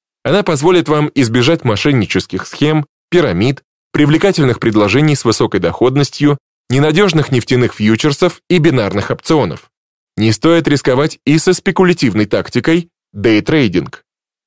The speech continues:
которая предполагает ежедневную интенсивную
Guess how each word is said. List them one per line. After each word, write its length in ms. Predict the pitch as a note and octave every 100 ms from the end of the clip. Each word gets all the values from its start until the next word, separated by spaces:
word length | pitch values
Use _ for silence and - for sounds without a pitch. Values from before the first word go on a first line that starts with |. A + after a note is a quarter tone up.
| -
которая 400 | E3+ G#3+ F#3+ E3
предполагает 640 | D#3+ - C#3 C#3 E3 D#3+
ежедневную 880 | C3+ C3+ A#2+ G2+ A2 C#3 D#3+ F3 -
интенсивную 720 | C#3 B2+ A2+ B2 B2 C#3+ C#3+